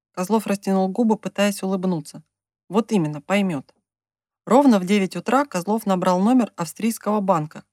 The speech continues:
представился и попросил соединить его с руководством. В Вене были удивлены столь раннему звонку из Москвы,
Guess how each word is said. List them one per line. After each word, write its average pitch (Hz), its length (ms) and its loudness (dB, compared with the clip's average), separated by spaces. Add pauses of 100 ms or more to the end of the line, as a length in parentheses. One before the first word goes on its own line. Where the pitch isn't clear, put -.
(160)
представился 247 760 -2
и 175 160 -8
попросил 185 520 -4
соединить 180 540 -2
его 190 140 -8
с - 100 -14
руководством. 156 760 -4 (680)
В 165 60 -8
Вене 262 320 4
были 226 220 2
удивлены 233 500 4
столь 170 280 -6
раннему 180 420 0
звонку 185 380 -4
из 220 120 -2
Москвы, 196 460 -4